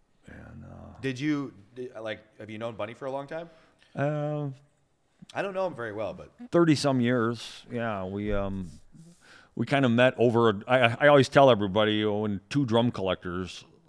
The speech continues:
Speaker 1: live in the same town, they're bound to intersect somewhere along
Speaker 2: Sure.
Speaker 1: the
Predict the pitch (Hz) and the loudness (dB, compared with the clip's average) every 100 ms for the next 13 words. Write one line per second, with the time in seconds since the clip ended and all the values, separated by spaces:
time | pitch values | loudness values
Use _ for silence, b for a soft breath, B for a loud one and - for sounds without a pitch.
0 | _ - 104 92 85 78 104 90 78 95 | _ -4 -2 0 -4 -4 -4 -6 -6 -6
1 | 98 87 78 73 73 76 - 80 85 78 | -4 -4 -6 -10 -12 -18 -12 -8 -6 -8
2 | 73 82 80 73 80 76 - - 82 76 | -8 -8 -8 -8 -8 -10 -10 -10 -10 -10
3 | 67 67 67 71 | -12 -12 -10 -10